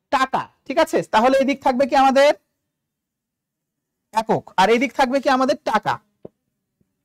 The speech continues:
টাকায়, ওকে? তাহলে আমার, আমাদের ও এক্স অ্যাক্সিসে থাকবে কি একক, আর ও ওয়াই অ্যাক্সিসে থাকবে কি আমাদের টাকা। এখন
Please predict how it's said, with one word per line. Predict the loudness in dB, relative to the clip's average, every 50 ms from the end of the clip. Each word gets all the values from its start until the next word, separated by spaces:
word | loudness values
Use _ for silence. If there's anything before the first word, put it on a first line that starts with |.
| _ _ _ _ _ _ _ _ _ _ _ _ _ _ _ -20 -20 -20 _ _ _ _ -20 -20 -20 _ _ -2 -2
টাকায়, | -2 0 -2 -6 -6 _ _ _ _ _ -8
ওকে? | -4 -2 0 0 0 0 0
তাহলে | -2 0 2 2 0 0 _ _ _ _ _ _ -2 0
আমার, | 2 2 2 2 2
আমাদের | 2 2 2 2 2 4 4
ও | 4 4 4 4 2
এক্স | 0 -2 0 -2
অ্যাক্সিসে | -2 -2 -4 -8 -8 -4 -2 -2
থাকবে | -2 -2 -2 -4 -2
কি | 0 2 2 2
একক, | 2 0 -2 -2 0 -2 -4
আর | -2 -2 -4
ও | -4 -2 0
ওয়াই | 2 2 2
অ্যাক্সিসে | 0 -2 -6 -12 -8 -6
থাকবে | -6 -4 -4 -6 -6
কি | -6 -6 -6
আমাদের | -6 -4 -2 -2 -2 -4 _ _ _ _ _ _ _ 0
টাকা। | 0 0 -2 -4 -10 -12 _ _ _ _ _ _ _ _ -10 -4
এখন | -2 -2